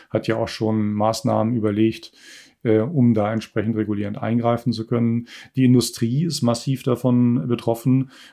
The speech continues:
Und hier sprechen wir dann über die, äh, Wettbewerbsfähigkeit der, äh, deutschen Industrie im internationalen Vergleich. Ähm, Sie können eigentlich jeden Tag in der Presse neue Beispiele lesen von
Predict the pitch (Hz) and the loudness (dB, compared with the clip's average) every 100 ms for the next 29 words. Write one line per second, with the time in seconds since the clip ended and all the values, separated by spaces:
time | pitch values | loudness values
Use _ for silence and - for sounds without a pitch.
0 | - 110 - 123 - 120 123 117 113 110 | -4 -4 0 -2 0 -2 2 2 4 2
1 | 113 143 110 107 104 104 - 107 120 - | 0 0 0 0 0 0 0 0 0 0
2 | 107 107 - 110 107 - 107 110 107 110 | 0 0 0 -2 -2 -2 -2 -2 -2 0
3 | 104 104 101 - _ _ 117 104 110 113 | 0 0 -2 -6 _ _ -2 2 2 0
4 | 127 110 107 - 117 143 123 113 107 107 | 0 -2 -2 -2 2 4 4 2 0 -2
5 | - 113 107 104 101 95 95 131 151 - | -4 -6 -6 -6 -8 -6 -2 0 -2 -8
6 | - - - - - 113 113 113 107 110 | -20 -20 -20 -10 0 2 2 0 0 0
7 | 120 127 117 117 101 120 156 143 113 110 | 2 2 4 2 2 2 2 2 0 0
8 | 113 101 - 104 - 120 113 110 98 107 | -4 -6 -8 -6 0 2 2 2 2 0
9 | 120 - 123 117 113 117 113 117 120 - | -2 0 2 2 4 2 2 0 0 -8
10 | _ _ - - 117 113 113 113 | _ _ -6 0 2 2 0 -4